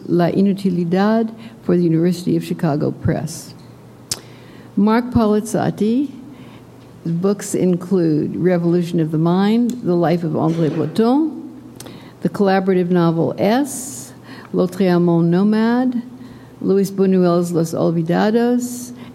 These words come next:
and Bob Dylan, Highway sixty-one Revisited. <laughs> His articles and reviews have appeared in The New Republic, The Wall Street Journal, Art News, The Nation, Parnassus, Partisan Review, Book Forum, and elsewhere.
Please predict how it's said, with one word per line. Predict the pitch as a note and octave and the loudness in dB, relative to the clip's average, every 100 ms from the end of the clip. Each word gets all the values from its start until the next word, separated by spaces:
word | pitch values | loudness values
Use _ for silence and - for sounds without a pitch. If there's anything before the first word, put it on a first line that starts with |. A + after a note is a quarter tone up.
| - - | -6 0
and | F3 D#3+ | 2 2
Bob | F3 G3+ G3 | 2 2 2
Dylan, | F#3+ F#3 F#3 F#3 | 2 2 4 4
Highway | F3+ F#3 F#3+ F#3 | 2 2 2 0
sixty-one | F3+ F3 - F3+ F3+ E3 | -2 -4 -2 0 2 2
Revisited. | F3 F3 D#3 C#3+ C#3 C3 - - - - - | 2 2 0 0 -4 -6 -10 -16 -18 -14 -6
<laughs> | F#3+ - - G3+ G3+ A3+ D#3 G3+ D#3 - D3 - - A3+ A3 G#3 - - - - - - - F#3 F3+ - | -4 -2 -4 -2 -2 -4 -4 -2 -2 -2 -4 -4 -8 -8 -6 -6 -6 -8 -10 -12 -16 -18 -16 -12 -10 -2
His | A3 F#3 | -2 0
articles | F#3+ A3+ B3 A#3 A3 | 0 2 2 2 2
and | G#3+ | 2
reviews | G3 G3+ G#3 G#3 | 2 2 2 2
have | G#3+ F3+ | 0 -2
appeared | F3 G3+ F#3+ F#3 | 0 0 2 0
in | F3 | 2
The | F3 | 2
New | F3 F3 | 2 0
Republic, | D#3+ F3 G#3+ G#3+ G#3+ G#3+ | 0 0 0 2 0 0
The | F3 | 0
Wall | F3 F3 | 2 0
Street | F#3 E3+ | -2 -2
Journal, | G#3 G#3+ G#3+ G#3 G3+ - | 0 2 2 2 0 -2
Art | F3+ D#3 | -2 0
News, | F#3+ F#3+ F#3+ F#3+ | 2 2 2 0
The | F#3 | 0
Nation, | F#3 G3 G3 G3 F#3 | 2 2 0 0 0
Parnassus, | F#3 F3+ F#3 G3 F#3+ F#3+ F#3+ | 2 2 2 2 0 -2 -2
Partisan | - F#3+ F3 F3 E3 | -2 0 0 0 0
Review, | F3 G3+ G3+ | 2 2 0
Book | F3+ G3+ G3 | 0 -2 -2
Forum, | G3 F#3+ F#3 | -2 0 0
and | - D#3+ | 0 2
elsewhere. | F#3+ G3 F#3+ D3+ - | 2 2 0 -2 -2